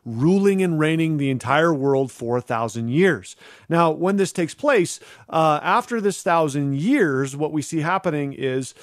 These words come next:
that, um, Satan is released. So, so what is, what's going on with all of this? Uh, essentially what's taking place is that Jesus sets up his rule and reign, and he, uh, um,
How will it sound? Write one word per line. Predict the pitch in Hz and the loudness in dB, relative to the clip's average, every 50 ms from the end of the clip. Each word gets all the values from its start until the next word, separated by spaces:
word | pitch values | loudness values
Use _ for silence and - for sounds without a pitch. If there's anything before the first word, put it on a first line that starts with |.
| - _ _ | -20 _ _
that, | - 127 139 139 135 135 135 - - - - - | -6 -2 0 0 0 0 -2 -6 -14 -14 -8 -6
um, | 139 135 131 127 123 120 117 117 113 - - - _ _ | -4 -2 -2 -2 -2 -4 -6 -8 -12 -16 -20 -20 _ _
Satan | - - 160 160 156 147 151 147 143 | -8 -4 -2 -2 -2 -2 -4 -6 -4
is | - 139 123 110 | -4 -4 -4 -4
released. | 113 113 120 139 139 120 117 - - - | -4 -4 -2 -2 -2 -4 -6 -12 -18 -6
So, | - 165 151 156 151 - | -2 0 0 0 0 -4
so | - - 170 | -6 -6 -4
what | 156 175 240 269 | -2 0 0 0
is, | 277 226 165 - - - _ | 0 -2 -4 -6 -12 -10 _
what's | - 220 - | -8 -6 -2
going | - 202 180 165 151 | 0 0 0 0 0
on | 156 156 156 147 | 0 0 0 0
with | 135 123 - 127 | -2 -2 -2 -4
all | 113 110 110 | -4 -4 -6
of | 98 90 | -6 -10
this? | 101 107 - - - - - - - - - - _ - | -12 -14 -14 -16 -18 -18 -20 -20 -20 -20 -20 -20 _ -8
Uh, | - 71 - - - - | -6 -6 -6 -6 -10 -10
essentially | - - - - 285 285 247 - - 311 | -12 -12 -10 -10 -10 -10 -8 -4 -2 0
what's | 285 262 226 - | 0 0 -2 0
taking | - 190 175 - 170 147 | -2 -4 -2 -2 -6 -8
place | - - 131 120 113 113 - - - | -6 -4 -4 -4 -2 -4 -6 -10 -12
is | - 139 131 123 123 123 120 110 - - - - - _ _ _ | -6 -4 -4 -2 -2 -4 -4 -6 -10 -14 -18 -20 -20 _ _ _
that | 131 139 139 131 127 - - - - 120 | -2 0 0 0 -2 -4 -12 -20 -18 -14
Jesus | 98 107 160 214 240 220 240 233 - | -6 -4 -2 -2 -2 -2 -2 -4 -4
sets | - - 160 - - 196 175 | -6 -8 -8 -4 -2 -2 0
up | - 180 139 | 0 0 0
his | - 156 175 190 160 | 2 0 0 0 0
rule | 160 170 175 175 175 | -2 -2 -2 0 0
and | 180 170 151 | 0 0 0
reign, | 131 120 110 107 110 110 113 113 - - - _ _ _ _ | -2 -4 -4 -4 -6 -6 -8 -10 -12 -20 -20 _ _ _ _
and | - 147 147 147 143 143 139 135 | -4 -2 0 0 0 0 -2 -4
he, | 151 - 151 - - - 185 202 208 208 202 202 196 - | -6 -10 -14 -14 -8 -6 -4 -4 -2 -2 -4 -4 -6 -8
uh, | - 156 151 147 139 131 123 117 110 - - - - | -6 -4 -2 -2 0 -2 -2 -4 -6 -8 -12 -12 -10
um, | 135 127 123 120 117 110 107 104 101 - | -8 -6 -6 -6 -6 -6 -8 -10 -10 -14